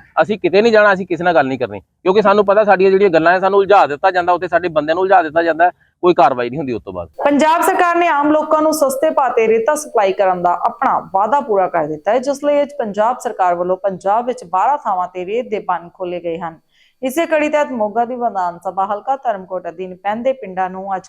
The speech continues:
Speaker 2: ਖੋਲ੍ਹਿਆ ਗਿਆ। ਕੇਲਾ ਵਿੱਚ ਧਰਮਕੋਟ ਦੇ ਵਿਧਾਇਕ ਦਵਿੰਦਰਜੀਤ ਸਿੰਘ ਲਾਡੀ ਢੋਸ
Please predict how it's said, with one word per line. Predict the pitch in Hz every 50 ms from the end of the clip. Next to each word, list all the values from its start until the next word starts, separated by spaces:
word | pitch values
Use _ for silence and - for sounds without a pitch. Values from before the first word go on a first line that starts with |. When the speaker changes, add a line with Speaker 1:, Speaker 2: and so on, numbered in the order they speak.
| _
Speaker 2:
ਖੋਲ੍ਹਿਆ | - 226 190 185 185 180 175
ਗਿਆ। | 170 202 190 185 190 - - _ _ _ _ _ _ _ -
ਕੇਲਾ | 262 269 285 285 320 320 302
ਵਿੱਚ | 269 262 247 262 285 277
ਧਰਮਕੋਟ | - 254 214 196 196 185 - 202 208 214 208 208
ਦੇ | 220 220
ਵਿਧਾਇਕ | 220 220 220 220 220 208 185 185 190 - 202
ਦਵਿੰਦਰਜੀਤ | 190 175 185 175 196 208 226 262 269 262 262 220 202 196 _
ਸਿੰਘ | - 190 185 175
ਲਾਡੀ | 185 185 196 202 202 247 226 180 160 - _ _ _ _ _ _ _ -
ਢੋਸ | - 294 262 269 262